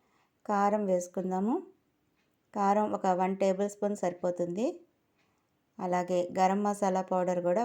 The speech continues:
ఒక వన్ టేబుల్ స్పూన్ వేసుకొని ఒకసారి కలిపేద్దాం. ఈ మసాలాల్లో ఇప్పుడు మనం, ఆ, పన్నీర్ ముక్కల్ని వేసుకుందాము. ముందుగా వేసుకోకూడదన్నమాట. ముందు మనం ఈ మసాలా అంతా కూడా ఇలాగ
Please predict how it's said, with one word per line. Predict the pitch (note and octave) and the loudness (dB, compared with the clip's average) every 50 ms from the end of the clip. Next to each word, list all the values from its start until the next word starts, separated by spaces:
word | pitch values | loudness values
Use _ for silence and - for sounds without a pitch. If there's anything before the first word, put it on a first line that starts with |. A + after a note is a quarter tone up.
| A3+ | -2
ఒక | G#3+ - F#3 F3+ | -2 -2 0 0
వన్ | F3+ F3+ F3 F3 | 0 0 0 0
టేబుల్ | F3+ F3 F3 F3+ F#3+ F#3+ - | 0 0 0 0 -4 -8 -10
స్పూన్ | - _ F#3+ F#3 F3+ E3+ | -10 _ -8 -6 -4 -2
వేసుకొని | E3+ E3+ E3+ E3+ - - F3 F#3 A#3 D4+ F4+ - - _ _ _ _ _ _ _ _ - | -4 -4 -6 -8 -10 -6 -4 -2 -2 -4 -4 -6 -14 _ _ _ _ _ _ _ _ -6
ఒకసారి | F#3 F3+ - F#3+ F#3+ F#3+ F#3+ - | -6 -4 -2 -2 -2 -2 0 0
కలిపేద్దాం. | F3+ F3 F3 F3 F3+ F3+ F3 F3+ G#3 A3+ C#4+ D#4 - _ _ _ _ _ _ _ _ _ _ _ _ _ _ _ _ _ _ _ _ _ _ _ _ _ _ _ _ _ _ _ _ _ _ | 0 0 0 0 -2 -2 -2 -2 -4 -6 -6 -6 -10 _ _ _ _ _ _ _ _ _ _ _ _ _ _ _ _ _ _ _ _ _ _ _ _ _ _ _ _ _ _ _ _ _ _
ఈ | B3+ G3+ G3 F#3+ F#3 F#3 F3+ | -8 -4 -4 -2 -2 -2 -2
మసాలాల్లో | F3+ F3+ - G3+ G3 G3 G3 F#3+ F#3 F#3 F#3 G3 G#3 G#3+ | -2 -2 -2 0 2 2 2 2 2 2 2 0 0 -2
ఇప్పుడు | G3+ G#3 - G#3 G3+ G3+ G3 | -2 -4 -6 -4 -2 -2 -2
మనం, | F#3+ F#3 G#3 C4 F4+ F#4+ - - _ _ _ _ _ _ _ _ _ _ _ _ _ G#3 | -2 0 0 -2 -2 -4 -6 -14 _ _ _ _ _ _ _ _ _ _ _ _ _ -14
ఆ, | F#3+ F3 F3 F3 F3+ - - - _ _ _ _ - | -12 -10 -10 -12 -12 -14 -16 -20 _ _ _ _ -2
పన్నీర్ | F#3+ F#3+ G3 G3 G3+ G3+ G3 F#3+ | 0 0 2 2 0 0 0 -4
ముక్కల్ని | F#3 - - F3+ F3+ G#3+ B3 A3+ | -8 -2 -2 0 0 0 2 2
వేసుకుందాము. | F#3 F3 F3 F3 - F3 D#3+ D#3+ D#3 D#3 D#3 D#3 - - _ _ _ _ _ _ _ _ _ _ _ _ _ _ _ _ _ _ _ _ G#3 | 2 2 2 0 -6 -6 -4 -4 -4 -4 -6 -8 -12 -14 _ _ _ _ _ _ _ _ _ _ _ _ _ _ _ _ _ _ _ _ -4
ముందుగా | G#3 G#3+ G#3 G#3+ G#3 A3 A3 G3+ F#3+ | -2 0 0 4 6 6 6 6 6
వేసుకోకూడదన్నమాట. | F#3 F#3 F#3 - - F#3+ F3+ - F3+ F3 F3 F3 E3+ E3+ E3+ E3+ E3+ E3+ E3+ A#3 C#4 F#4 F#4 - - _ _ _ _ _ _ - G3 | 4 2 2 0 -2 -4 0 0 0 0 0 0 -2 -2 -2 -4 -4 -4 -2 -2 -2 -2 -4 -10 -18 _ _ _ _ _ _ -8 -4
ముందు | G3+ G3+ G#3 A3 G#3 G3+ | -4 -2 -2 -2 0 0
మనం | F#3+ F#3+ F#3+ F#3 F#3+ - G3 | 0 0 -2 -2 -2 -2 -4
ఈ | F#3 F3+ F3+ | -2 -2 -2
మసాలా | F3+ F3 F3+ G3 F#3+ F#3 F#3+ F#3 F3+ | -4 -4 -2 -2 0 2 2 0 0
అంతా | F3 F3 F#3 F3+ F#3+ | 0 -2 -4 -4 -2
కూడా | F#3+ G3+ F#3 | -2 0 0
ఇలాగ | F3+ F3 E3+ E3 | 0 0 0 -2